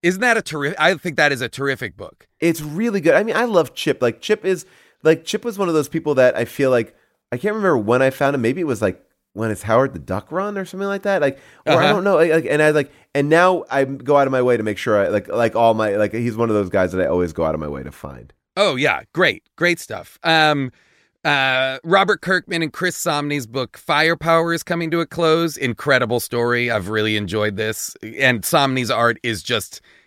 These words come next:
Speaker 1: inc-, like, one issue after another,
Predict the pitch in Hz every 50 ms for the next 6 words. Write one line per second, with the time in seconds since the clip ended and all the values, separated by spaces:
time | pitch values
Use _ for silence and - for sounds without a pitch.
0 | _ _ - 208 175 160 139 - - - - - _ - 190 180 170 147 - 147
1 | 139 139 156 160 160 156 156 160 165 _ - 151 131 - - 156 143 143 135 123
2 | 120 - - 135 120 113 110 107 101 107 107 101